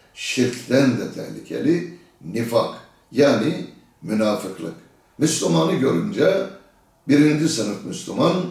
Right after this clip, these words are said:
gavuru görünce birinci sınıf gavur.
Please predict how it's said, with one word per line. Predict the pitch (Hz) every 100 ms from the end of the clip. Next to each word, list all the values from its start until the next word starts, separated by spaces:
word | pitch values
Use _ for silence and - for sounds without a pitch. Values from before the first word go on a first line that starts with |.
| - - _ _ _ _ _ _ _ 117
gavuru | 127 120 147 120
görünce | 107 101 90 113 160 - - - _ _
birinci | 123 123 117 135
sınıf | - 107 123 -
gavur. | 101 - - -